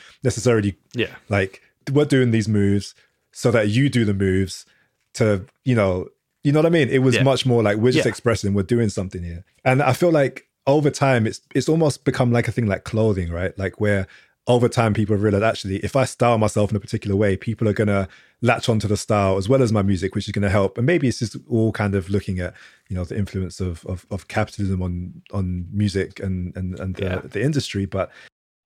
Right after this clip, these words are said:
Speaker 2: So often comes down to that,
Speaker 1: yeah,
Speaker 2: yeah.
Speaker 1: I'm gonna style myself in a particular way so that, you know,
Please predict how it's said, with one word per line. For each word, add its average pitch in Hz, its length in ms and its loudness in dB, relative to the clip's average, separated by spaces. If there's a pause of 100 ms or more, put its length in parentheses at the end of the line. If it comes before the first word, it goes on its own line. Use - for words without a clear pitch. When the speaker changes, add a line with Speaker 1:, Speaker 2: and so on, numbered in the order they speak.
(160)
Speaker 2:
So - 380 -6
often 104 320 -2
comes 104 240 -2
down 104 220 0
to 107 100 -8
that, 113 120 2
Speaker 1:
yeah, 127 280 4
Speaker 2:
yeah. 95 100 0
Speaker 1:
I'm 113 140 2
gonna 151 220 4
style 147 280 2
myself 113 300 0
in 107 40 -2
a 98 40 -6
particular 87 320 -8
way 87 220 -4 (200)
so - 160 -4
that, 101 320 2 (120)
you 110 100 0
know, 90 320 2